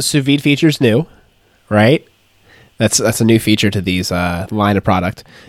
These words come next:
B, fascinating. I bought the, my sous vide on my birthday four years ago. I didn't realize that. I didn't, I forgot that it was a birthday purchase.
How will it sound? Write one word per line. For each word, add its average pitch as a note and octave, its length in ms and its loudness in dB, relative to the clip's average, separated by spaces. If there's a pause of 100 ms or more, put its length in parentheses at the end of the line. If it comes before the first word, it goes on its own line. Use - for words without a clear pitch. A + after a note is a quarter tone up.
(220)
B, G3+ 420 2 (400)
fascinating. A#2+ 560 -2 (500)
I D3+ 180 2
bought D#3+ 340 2
the, C#3 220 -4
my C3 180 0
sous A#2+ 280 -2
vide G#2+ 360 -4 (280)
on A#2 280 0 (320)
my B2 140 -2
birthday A2 640 0
four B2+ 260 2
years B2+ 240 2
ago. G2 300 -2 (180)
I A2+ 60 -8
didn't A#2 160 -4
realize G2+ 380 -2
that. F#2 180 -6
I G2+ 80 -6
didn't, G#2 180 -4
I G#2+ 140 -2
forgot G#2 320 -2
that F#2 80 -4
it F2 60 -2
was F2+ 120 0
a F2 60 -4
birthday F#2 340 0
purchase. - 480 -2